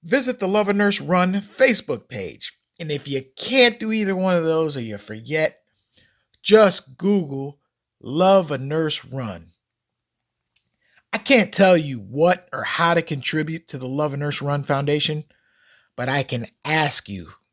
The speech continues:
from the bottom of my heart, for everything I know, please give what you can. And if you aren't in position to give, please,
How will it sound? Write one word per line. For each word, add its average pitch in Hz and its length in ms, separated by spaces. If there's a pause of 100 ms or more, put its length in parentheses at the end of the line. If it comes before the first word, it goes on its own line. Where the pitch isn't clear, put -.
(140)
from 107 140
the 101 60
bottom 165 400
of 165 80
my 160 160
heart, 147 420 (340)
for - 300 (200)
everything 175 480
I 123 280 (280)
know, 151 680 (2250)
please 120 540 (260)
give 208 260
what 170 220
you 208 80
can. 147 640 (120)
And 95 160
if 101 160
you - 120 (100)
aren't 190 240
in 185 140
position 147 520
to 107 120
give, 139 580 (680)
please, 180 920